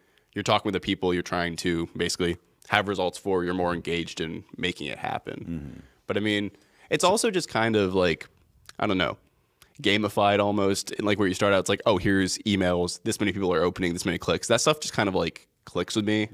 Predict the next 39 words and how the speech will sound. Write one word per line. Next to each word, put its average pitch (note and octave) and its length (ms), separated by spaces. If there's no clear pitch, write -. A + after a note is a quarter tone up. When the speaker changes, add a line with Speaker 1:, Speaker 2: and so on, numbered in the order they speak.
Speaker 1:
I G2+ 100
just, G2+ 180
Speaker 2:
Yeah. G2+ 40
Speaker 1:
like, F2+ 220
you A2 180
wanna A2 180
see G#2+ 140
the G2 80
number F#2+ 240
go F#2 240
up. F#2 200
Same G2+ 180
with F#2+ 100
M F#2+ 80
S F2 100
P F2+ 160
Camp. F#2+ 240
You F2+ 40
see G2 140
a F#2+ 40
new F2+ 120
member, F2+ 300
it's D#2+ 120
like, F2+ 100
ah, F#2+ 280
just - 120
like F2+ 100
a E2+ 40
little F2 240
dopamine F2 360
hit - 200
when F#2 100
you F2 60
Speaker 2:
Yeah. E2+ 60
Speaker 1:
see F2 280
a - 60
member's F#2+ 240
joined. C3 300
Speaker 2:
Yep. D#2+ 220